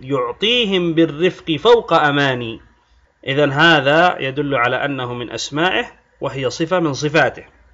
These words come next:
والمؤلف رحمه الله لما ذكر الرفيق قال: "أي هو الرفيق في أفعاله، فأفعاله رفق على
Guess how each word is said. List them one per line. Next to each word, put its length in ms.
والمؤلف 800
رحمه 440
الله 380
لما 280
ذكر 580
الرفيق 640
قال: 400
"أي 360
هو 220
الرفيق 880
في 280
أفعاله، 880
فأفعاله 1200
رفق 600
على 560